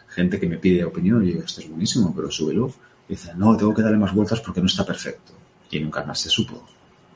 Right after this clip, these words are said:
Y yo iba un poquito en contra de, de, de eso, demostrando que, que lo importante es, sobre todo, es lo que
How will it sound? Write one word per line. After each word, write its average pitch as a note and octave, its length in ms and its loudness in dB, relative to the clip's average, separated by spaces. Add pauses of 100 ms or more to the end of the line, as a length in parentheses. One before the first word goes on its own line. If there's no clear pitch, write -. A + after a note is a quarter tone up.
(720)
Y F2+ 180 2
yo F2 120 4
iba F#2 160 6
un G2 80 0
poquito F#2 280 4
en D#2 80 2
contra E2 340 0
de, D#2 280 -6 (380)
de, E2+ 280 0
de D#2+ 240 -2
eso, F2+ 180 2
demostrando E2+ 600 2
que, F#2+ 300 2 (300)
que - 80 -4
lo D#2+ 60 -4
importante D#2 760 -2 (320)
es, - 120 -4
sobre D#2 280 0
todo, F2 280 4
es F#2+ 340 0
lo F#2 180 2
que - 140 -10